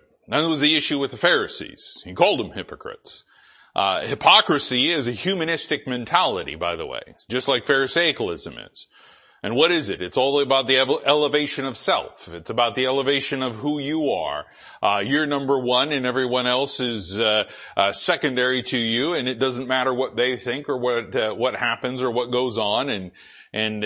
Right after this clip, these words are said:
um, you don't have to concern yourself with them. Well, scripturally, that doesn't fit. Scripturally, that doesn't fit.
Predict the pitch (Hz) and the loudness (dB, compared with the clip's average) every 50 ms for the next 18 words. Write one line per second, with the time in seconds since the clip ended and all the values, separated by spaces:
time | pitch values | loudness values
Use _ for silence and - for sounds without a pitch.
0 | 107 - 90 110 110 104 101 101 101 101 98 95 92 90 80 73 - _ _ _ | -4 -4 -2 0 0 2 2 2 0 -2 -4 -6 -10 -12 -14 -16 -20 _ _ _
1 | _ _ _ _ _ _ _ _ _ - - 110 127 127 131 127 120 113 127 131 | _ _ _ _ _ _ _ _ _ -14 -8 -2 0 0 0 0 2 2 0 0
2 | - 135 113 143 135 120 - 190 202 185 143 120 110 98 - - 98 85 82 - | 0 -2 -4 -4 -4 0 0 0 0 0 -2 -4 -4 -4 -4 -4 -4 -4 -6 -6
3 | - 92 78 - - 90 76 - - _ _ _ _ _ _ _ _ _ _ _ | -6 -8 -8 -6 -8 -10 -10 -10 -14 _ _ _ _ _ _ _ _ _ _ _
4 | _ _ _ _ - 120 120 120 117 117 110 98 - - - - - 233 254 202 | _ _ _ _ 2 4 4 4 4 2 -2 -6 -10 -14 -14 2 4 4 4 4
5 | - 151 147 143 147 147 139 143 143 143 135 143 143 120 107 127 123 104 - - | 4 2 2 4 4 4 4 4 2 4 4 2 2 2 0 -6 -8 -4 0 0
6 | 147 90 65 - - - - - - - _ _ _ _ _ _ _ _ _ _ | 0 0 0 -4 -12 -14 -14 -14 -14 -16 _ _ _ _ _ _ _ _ _ _
7 | _ _ _ _ _ _ - - - 180 165 120 135 135 131 127 127 117 123 120 | _ _ _ _ _ _ -16 -4 -2 -2 -2 0 0 0 0 2 2 2 2 2
8 | 113 110 117 117 98 107 113 98 - - 120 - - - - - - - | 2 0 -2 -2 -4 -6 -10 -8 -6 -4 -4 -4 -6 -10 -16 -18 -18 -18